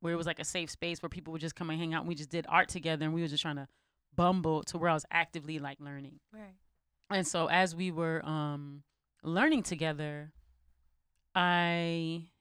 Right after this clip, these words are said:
Speaker 1: as I started developing some of the curriculum around, I wanna say, like, around the end of the summer. So let's say, like, around end of August, beginning September, when they were going into school, I was like, "How do y'all feel about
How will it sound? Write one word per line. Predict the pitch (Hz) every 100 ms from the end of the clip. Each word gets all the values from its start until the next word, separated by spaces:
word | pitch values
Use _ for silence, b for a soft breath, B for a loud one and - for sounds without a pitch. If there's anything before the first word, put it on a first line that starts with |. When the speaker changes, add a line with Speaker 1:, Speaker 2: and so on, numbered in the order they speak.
| _
Speaker 1:
as | 190 180
I |
started | 180 196 180
developing | 156 147 175 180 - 160
some | 160 175
of | 170
the | 156
curriculum | - 165 269 196 165 147 143 147 _ _ _ _
around, | 175 165 170 165 165 160 160 156 156
I | 202
wanna | 311
say, | 277
like, | 208 185
around | 170 170 160 151 151 _ _ _ _ _ _ -
the | 196 -
end | 208 202 190
of | 180
the | 175
summer. | - 175 180 220 277 - -
So | - 180 165
let's | 160 165
say, | - 165
like, | 156 151
around | 156 156 151 -
end | 180 170
of | -
August, | 175 180 170 165 -
beginning | 165 170 160
September, | 165 - 185 180 160
when | 156
they | 160
were | 156 143
going | 165 165 156
into | 160 151
school, | 160 - 208 233 170 147 b b b b b
I | 165
was | 190
like, | 185 160
"How | 208
do | 240
y'all | 277 262
feel | 247 - 214 202 190
about | 180 160 165 165 165 165